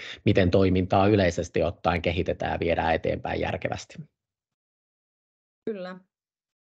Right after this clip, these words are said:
Speaker 2: Siinähän sitä on justiin se tunnistaminen, kehittäminen ja eteenpäin suunnittelu oli ihan laaja-alainen ajatus sulla siinä.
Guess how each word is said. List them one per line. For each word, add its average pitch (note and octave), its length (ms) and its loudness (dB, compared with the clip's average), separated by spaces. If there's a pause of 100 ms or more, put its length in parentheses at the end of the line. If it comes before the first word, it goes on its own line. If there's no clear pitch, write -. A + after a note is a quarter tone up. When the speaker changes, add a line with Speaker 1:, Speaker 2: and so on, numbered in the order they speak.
(960)
Speaker 2:
Siinähän F#3 480 -10
sitä F#3 340 -6
on E3+ 300 -6
justiin E3+ 380 -12
se E3 280 -12 (420)
tunnistaminen, E3+ 960 -6 (1160)
kehittäminen E3+ 960 -6 (460)
ja E3 160 -4
eteenpäin E3 760 0
suunnittelu E3+ 680 -4 (140)
oli E3 360 0 (200)
ihan E3+ 280 -6
laaja-alainen D#3+ 880 0 (840)
ajatus F3 500 2
sulla E3+ 280 -2
siinä. E3+ 460 -2